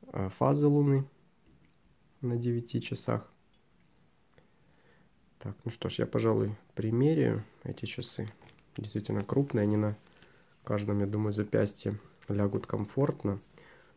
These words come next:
Но учитывая, что это G-Shock, причем это рассчитанные на достаточно экстремальные условия, э, модель Мад.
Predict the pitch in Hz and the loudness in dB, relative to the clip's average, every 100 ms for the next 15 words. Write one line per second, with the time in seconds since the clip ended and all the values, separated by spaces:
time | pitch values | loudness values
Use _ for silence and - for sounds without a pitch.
0 | - 110 107 107 107 104 - - 98 - | -6 -6 -4 -4 -2 -2 -4 -4 -6 -6
1 | - - 131 - 107 - - 110 - 107 | -6 0 0 0 -8 -12 -16 -8 -2 0
2 | 104 101 98 - - - 107 107 104 101 | 2 0 -4 -6 -6 -2 -2 2 0 0
3 | - - - - - - - 101 104 - | -6 -18 -20 -20 -20 -14 -4 0 0 0
4 | 107 - 107 107 - 120 113 107 104 104 | -2 0 0 0 0 4 4 4 4 0
5 | 104 120 135 139 110 101 - - _ _ | 0 4 4 6 4 0 -6 -20 _ _
6 | _ _ _ _ - - - - _ - | _ _ _ _ -20 -20 -20 -20 _ -12
7 | 98 98 98 98 104 110 - - - 104 | -8 -4 -2 -2 -2 -2 -6 -14 -8 -4
8 | 95 95 101 | -2 -2 -6